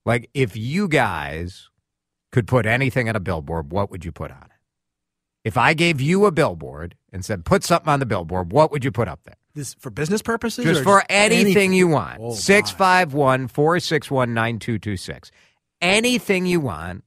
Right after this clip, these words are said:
Speaker 1: All right, the texts are saying literally everyone wants to know what I paid for that billboard.
Speaker 2: <laughs>
Speaker 1: It is under five thousand dollars. And it'll be up for a month.
Speaker 2: And more than a dollar.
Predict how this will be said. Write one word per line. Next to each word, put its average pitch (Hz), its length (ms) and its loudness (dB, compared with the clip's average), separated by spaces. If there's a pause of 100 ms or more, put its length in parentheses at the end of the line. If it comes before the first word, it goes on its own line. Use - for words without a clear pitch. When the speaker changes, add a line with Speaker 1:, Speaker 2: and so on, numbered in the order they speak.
(120)
Speaker 1:
All 92 100 -6
right, 80 200 -10
the 98 100 -10
texts - 360 -6
are 85 120 -4
saying 92 240 -6
literally 92 560 -4
everyone 85 480 -2
wants 73 260 -12
to - 80 -8
know 80 160 -8
what 85 160 -8
I 98 120 -8
paid 120 280 -4
for - 120 -12
that 120 220 -6
billboard. 101 400 -2 (100)
Speaker 2:
<laughs> - 40 -10 (960)
Speaker 1:
It 170 160 0
is 185 200 0 (140)
under 226 480 6
five 151 380 2
thousand 110 400 0
dollars. 76 320 -12 (1500)
And 127 100 -2
it'll 139 160 4
be 131 140 2
up 139 140 2
for 135 160 0
a 120 40 2
month. 101 380 -6
Speaker 2:
And 143 220 -6
more 120 240 -6
than 127 120 -6
a 135 60 -8
dollar. 127 320 -12